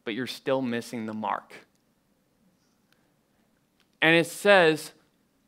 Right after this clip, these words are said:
"The fruit of the Spirit is love, joy, peace, long-suffering, kindness, goodness, faithfulness, gentleness, self-control, against which there is no law."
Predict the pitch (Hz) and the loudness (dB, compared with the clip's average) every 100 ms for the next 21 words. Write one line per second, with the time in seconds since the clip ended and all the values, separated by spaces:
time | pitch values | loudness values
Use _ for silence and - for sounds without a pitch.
0 | _ _ _ _ - 143 - 190 220 214 | _ _ _ _ -6 -6 -2 2 2 2
1 | 180 - - 202 214 151 139 143 147 165 | 0 -6 -2 6 8 6 4 -4 4 4
2 | 151 - 160 160 143 - 180 165 - 147 | 4 0 0 2 0 -8 -8 -8 -4 0
3 | 151 151 - 151 147 151 139 135 - 151 | 0 -2 -2 -2 0 -2 -4 -4 -2 2
4 | 151 135 - - 156 147 135 - 143 139 | 2 0 -8 -2 -2 -2 -6 -4 -2 -2
5 | 139 139 135 131 - 131 131 139 131 127 | -2 -6 -4 -6 -4 -4 -4 -6 -6 -6
6 | 131 117 - 117 - 147 131 127 127 123 | -6 -6 -8 -12 -4 -2 0 -2 -4 -6
7 | 131 131 123 - 120 113 - 113 110 113 | -8 -8 -8 -6 -8 -8 -8 -6 -6 -4
8 | 117 - | -4 -4